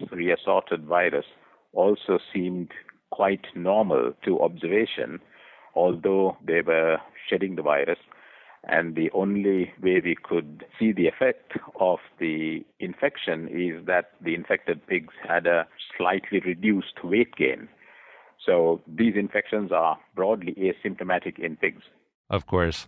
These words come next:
Speaker 2: the knowledge of this reassortment and transmission among pigs, which likely has been happening for hundreds, if not thousands of years, does not increase the risk to human health. The knowledge just helps scientists better understand how to prepare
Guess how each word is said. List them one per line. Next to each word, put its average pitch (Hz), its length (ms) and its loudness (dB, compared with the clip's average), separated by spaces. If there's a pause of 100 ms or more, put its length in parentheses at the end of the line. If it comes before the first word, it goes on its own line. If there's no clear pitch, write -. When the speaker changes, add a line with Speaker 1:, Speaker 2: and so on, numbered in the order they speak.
Speaker 2:
the 95 140 0
knowledge 101 680 -2
of 87 160 -2
this 85 220 -2
reassortment 95 680 0
and 90 280 0
transmission 95 600 0
among 101 300 0
pigs, 117 380 0 (340)
which 131 220 0
likely 170 400 0
has 131 200 2
been 127 140 0
happening 127 460 0
for 123 180 2
hundreds, 143 540 0
if 147 200 0
not 143 300 0
thousands 131 540 2
of 78 120 -2
years, 82 360 0 (340)
does 120 160 0
not 190 220 2
increase 143 360 0
the 127 140 0
risk - 480 -2 (120)
to 135 120 2
human 92 280 0
health. - 440 0 (400)
The 95 80 2
knowledge 113 560 0
just - 280 -2
helps 90 260 -2
scientists 92 400 0
better 120 280 2
understand 117 540 0
how 92 140 0
to 92 80 -2
prepare 92 600 -2